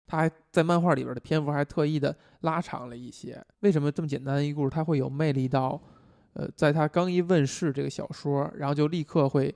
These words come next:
被改编成漫画，以及很快就改编成电影，而且电影用的是那么样一个大明星啊。虽然可能在九九年的时候，高仓健是不是已经不是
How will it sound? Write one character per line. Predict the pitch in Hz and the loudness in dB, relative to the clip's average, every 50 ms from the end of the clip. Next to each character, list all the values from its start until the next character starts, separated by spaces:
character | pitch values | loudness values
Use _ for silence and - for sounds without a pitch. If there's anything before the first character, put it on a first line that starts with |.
| - - _ | -8 -12 _
被 | - 135 131 127 - - - - - | 0 0 0 0 -4 -8 -12 -12 -10
改 | - 117 | -8 -6
编 | 123 135 139 143 | -2 -2 -2 -2
成 | 151 143 135 | -2 -4 0
漫 | 143 151 143 139 | 0 0 0 0
画， | 131 - 143 131 123 | -2 -2 -2 -2 -2
以 | 120 123 | -6 -8
及 | 120 - 135 131 131 _ _ _ _ _ _ _ - - _ _ _ - | -10 -8 -8 -8 -8 _ _ _ _ _ _ _ -20 -20 _ _ _ -20
很 | - - 131 113 | -14 -14 -14 -12
快 | - - - 160 143 | -6 2 4 4 4
就 | 139 | 4
改 | - - 113 | 2 -2 -6
编 | 117 131 135 139 | -4 -4 -4 -4
成 | 139 - 135 123 127 143 _ _ _ - | -6 -8 -10 -10 -10 -12 _ _ _ 0
电 | - 127 143 139 | 2 2 2 2
影， | - - - - - | -2 -10 -14 -12 -8
而 | 151 147 | -6 -6
且 | 127 | 0
电 | - 151 143 | 0 0 0
影 | 131 117 | 0 -2
用 | 135 135 135 131 | -2 -4 -4 -4
的 | 131 135 | -4 -6
是 | - 131 | -6 -6
那 | 131 143 | -6 -4
么 | 139 147 | -4 -4
样 | 131 123 123 | -4 -6 -6
一 | 123 | -6
个 | 127 135 139 143 - _ _ _ _ _ - | -6 -6 -6 -6 -10 _ _ _ _ _ 0
大 | - 147 127 | 0 0 0
明 | 123 120 127 139 | -2 -12 -14 -12
星 | - - 143 147 | -8 -8 -8 -8
啊。 | 156 147 139 151 - | -8 -12 -14 -16 -10
虽 | - - 160 | -2 2 2
然 | 160 165 170 | 2 2 0
可 | - - | -2 -6
能 | 123 127 135 | -10 -2 0
在 | 151 143 135 | 0 0 0
九 | 135 - 139 143 | 0 0 0 2
九 | 151 143 - | 2 0 -2
年 | 139 127 | -2 -6
的 | 135 135 | -6 -6
时 | 139 - | -6 -8
候， | 120 123 123 - - _ _ _ _ | -8 -10 -10 -10 -12 _ _ _ _
高 | - 143 143 | -2 0 0
仓 | 147 143 | 0 2
健 | 147 143 135 | 2 0 0
是 | 135 - | 0 -4
不 | 135 135 135 | -6 -4 -4
是 | 135 | -4
已 | 131 131 | -4 -6
经 | - 123 120 | -8 -12 -12
不 | 117 - 120 131 | -10 -10 -12 -10
是 | 143 143 135 - | -8 -8 -8 -8